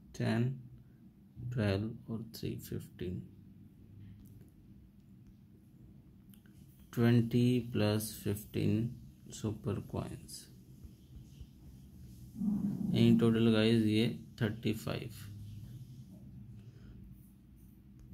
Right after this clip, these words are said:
तो, गाइस, आप भी ट्राई कीजिए और पार्टिसिपेट कीजिए। अब मैं इसमें आपको टास्क दिखा देता हूँ, गाइस, करके।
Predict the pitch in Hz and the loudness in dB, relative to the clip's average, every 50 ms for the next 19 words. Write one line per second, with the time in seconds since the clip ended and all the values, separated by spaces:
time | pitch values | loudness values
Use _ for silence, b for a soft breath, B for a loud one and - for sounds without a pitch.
0 | - - - - - 135 120 120 123 127 123 123 117 113 117 117 123 120 117 120 | -12 -12 -10 -6 -2 2 4 6 6 6 8 8 8 8 8 8 6 6 6 6
1 | 117 117 120 117 - 135 131 123 123 135 135 135 135 131 123 110 107 - - 110 | 6 6 6 4 2 2 2 4 4 4 4 4 2 2 0 -2 -2 0 2 2
2 | 104 107 107 - - - 120 113 113 120 120 113 113 120 113 113 113 113 113 117 | 2 0 -2 -6 -2 2 2 2 2 2 2 2 4 4 4 4 4 4 6 6
3 | 117 113 113 - 120 117 113 117 120 113 113 113 110 113 117 113 - - 117 110 | 4 4 4 2 2 2 2 2 2 2 4 6 6 6 4 2 0 0 0 2
4 | 107 110 107 104 107 107 107 - 113 113 107 107 110 107 - - 110 101 - - | 4 4 4 4 4 4 2 4 4 4 6 4 4 2 0 0 -2 -2 -2 -2
5 | - 120 139 | -2 -2 -2